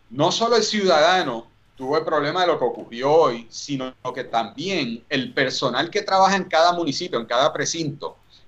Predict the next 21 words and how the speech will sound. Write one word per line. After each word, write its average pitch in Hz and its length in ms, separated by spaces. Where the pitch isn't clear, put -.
en 131 200
las 120 200
juntas 120 380
de 123 80
inscripción 127 460
permanente, 139 840
no 135 340
pudo 151 240
hacer 202 280
su 180 160
trabajo 123 640
y 113 60
estuvo 143 420
horas 180 320
hasta 123 120
la 113 120
madrugada 98 840
en 120 140
estos 139 200
últimos 156 420
días 175 320